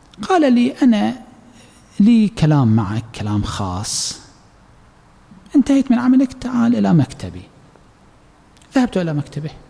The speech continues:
في المستشفى، فأخرج لي ورقة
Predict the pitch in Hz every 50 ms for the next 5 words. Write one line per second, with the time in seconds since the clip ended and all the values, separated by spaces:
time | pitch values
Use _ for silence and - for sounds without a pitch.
0 | _ - - _ - - - 123 113 107 - - 123 - - 151 143 - _ _
1 | _ _ - - - - - - - - _ _ _ _ _ _ - - - -
2 | - _ - - _ _ - - - - _ _ - - - - - - - -
3 | - - - - - - - - - - - - - _ _ _ _ _ - -
4 | - - - - - - - - - - - - - - - - - - - _
5 | _ _ _ _ _ _ _ _ _ _ _ _ _ _ _ _ - - - 370
6 | 320 - - 311 294 254 262 262 247 254 269 277 285 277 220 196 185 151 127 -
7 | - 117 160